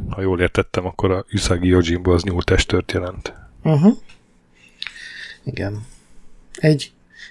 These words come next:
Speaker 2: cseppet sem híres képregényhős.
Speaker 1: Igen, de nagyon hamar készült belőle játékadaptáció. Kezdjük akkor ezzel, hogy Usagi Yojimbo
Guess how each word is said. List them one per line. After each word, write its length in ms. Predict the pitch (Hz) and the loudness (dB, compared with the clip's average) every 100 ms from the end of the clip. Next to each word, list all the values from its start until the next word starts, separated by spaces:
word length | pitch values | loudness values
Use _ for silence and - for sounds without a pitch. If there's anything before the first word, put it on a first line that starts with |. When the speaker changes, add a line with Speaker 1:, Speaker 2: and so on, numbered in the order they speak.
| _ | _
Speaker 2:
cseppet 360 | 190 139 120 - | 0 2 0 0
sem 200 | 123 117 | 0 0
híres 300 | 120 120 - | 2 2 2
képregényhős. 1120 | 120 113 104 104 104 107 107 107 - - - - - - - _ | 0 0 -2 -2 -4 -4 -4 -2 -4 -6 -10 -18 -14 -16 -16 _
Speaker 1:
Igen, 680 | 202 98 92 92 92 107 107 | -4 -2 -2 -4 -12 -8 0
de 400 | 143 185 226 - - | 2 2 -2 -6 -4
nagyon 300 | 160 98 92 | -2 0 -2
hamar 240 | 92 87 | -4 -2
készült 380 | - 92 - 92 | 2 2 2 2
belőle 380 | 95 95 92 - | 4 4 0 -4
játékadaptáció. 1400 | 95 85 - 92 - - 92 - 92 85 - 90 90 - - _ - - - | -4 -4 -2 -4 -2 -2 -2 0 -2 -2 -6 -4 -4 -6 -14 _ -20 -20 -4
Kezdjük 280 | 170 110 101 | -2 0 -2
akkor 180 | - | 0
ezzel, 140 | 113 107 | 4 4
hogy 100 | 127 | 2
Usagi 260 | - 92 | 0 -2
Yojimbo 640 | 92 143 139 120 110 104 | 0 0 -2 -2 4 4